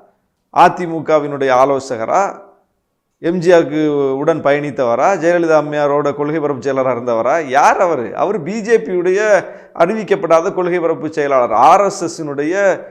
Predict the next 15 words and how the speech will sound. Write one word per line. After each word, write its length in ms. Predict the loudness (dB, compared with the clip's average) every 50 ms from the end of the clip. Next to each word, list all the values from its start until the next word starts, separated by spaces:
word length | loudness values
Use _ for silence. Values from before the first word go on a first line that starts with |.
| -18 -8 -6
ஒரு 140 | -4 -4
மிகப்பெரிய 540 | -2 -2 -4 -4 -4 -4 -4 -2 -2 -2 -2 -2
கொள்கைவாதி, 540 | -4 -4 -2 -2 -2 0 0 0 0 0 -2 -4
சித்தாந்தவாதி. 720 | -6 -4 0 0 0 2 2 0 0 0 0 0 -2 -6 -10 -10 -2
அவருக்கு 520 | 2 2 4 4 2 2 0 0 0 0
என்ன 200 | 0 2 2 2
வேலை? 260 | 4 4 4 6 4
அதிமுகல 880 | 4 4 4 4 4 4 2 -2 -6 -6 -8 -4 -2 -2 0 2 4 2
உள்ள 300 | 2 2 0 -2 0 0
ஒரு 360 | 0 0 0 -2 -4 -10 -10
கட்சி 320 | -8 -8 -6 -6 -8 -6 -4
தலைவரை, 420 | -2 -2 0 0 0 0 2 2 2 0 -2 -8 -18 -20 -20 _
ஒரு 180 | -6 -2 -2 0
முதலமைச்சரா 680 | 0 -2 -2 0 0 0 0 0 -2 -6 -4 -2 -2 -2
இருக்கிறவரை 420 | -2 -2 -4 -4 -2 -2 -2